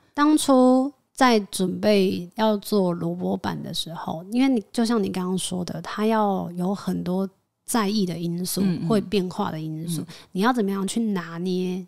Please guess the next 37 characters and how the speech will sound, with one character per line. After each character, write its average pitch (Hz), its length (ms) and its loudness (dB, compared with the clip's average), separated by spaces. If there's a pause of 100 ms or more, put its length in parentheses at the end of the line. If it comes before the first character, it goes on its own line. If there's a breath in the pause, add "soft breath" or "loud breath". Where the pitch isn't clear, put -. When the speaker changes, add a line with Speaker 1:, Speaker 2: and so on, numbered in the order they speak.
(100)
Speaker 1:
就 196 120 -4
是 208 160 -2
怎 175 140 -6
么 175 80 -6
样 196 100 -4
让 208 140 -2
它 196 80 -2
的 202 60 -4
品 170 280 -8
质 160 200 -8
是 180 240 -4
恒 160 320 -8
定 175 260 -6
的？ - 60 -20 (500 soft breath)
Speaker 2:
呃， 165 280 -2
就 202 140 0
是 202 180 0
靠 165 380 -4
外 170 200 -4
面 160 260 -2 (200)
打 107 160 -14
冰 135 180 -4
块 156 240 -8
来 - 140 -14
保 - 200 -14
冰， - 140 -12 (160)
所 - 160 -2
以 180 40 4
我 143 160 0
都 156 120 -4
还 139 120 -4
会 151 100 -4
带 147 160 -6
冰 139 180 -6
块 147 180 -10
出 - 220 -16
去。 - 300 -14